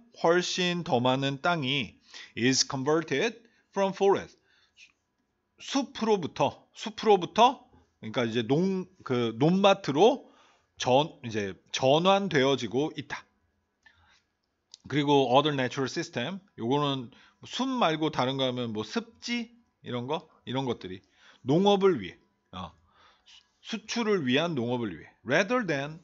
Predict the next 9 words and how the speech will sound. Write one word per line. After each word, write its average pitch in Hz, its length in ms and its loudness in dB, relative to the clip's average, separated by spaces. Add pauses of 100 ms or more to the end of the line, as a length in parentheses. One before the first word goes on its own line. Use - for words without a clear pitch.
using 151 400 0
land 113 240 -6
for 135 300 0
subsistence 131 880 -6
crops, 139 340 -2 (420)
자급자족용 180 1400 0
공-, 147 460 -4
작물을 151 720 -2
위해, 110 320 -2